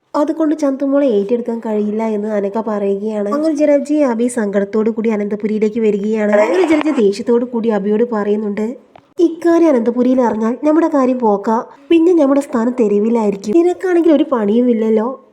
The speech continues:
പിന്നെ എങ്ങനെ നമ്മൾ ജീവിക്കും?" എന്നൊക്കെ പറയുന്നുണ്ട് ജലജ. അങ്ങനെ അനന്തപുരിയിൽ എത്തിയതിനു ശേഷം ജലജയുടെ അടുത്തേക്ക് ചന്തുമോൾ വരുന്നുണ്ട്.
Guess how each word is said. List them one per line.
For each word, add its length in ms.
പിന്നെ 260
എങ്ങനെ 240
നമ്മൾ 200
ജീവിക്കും?" 600
എന്നൊക്കെ 300
പറയുന്നുണ്ട് 440
ജലജ. 300
അങ്ങനെ 280
അനന്തപുരിയിൽ 480
എത്തിയതിനു 400
ശേഷം 320
ജലജയുടെ 440
അടുത്തേക്ക് 360
ചന്തുമോൾ 480
വരുന്നുണ്ട്. 480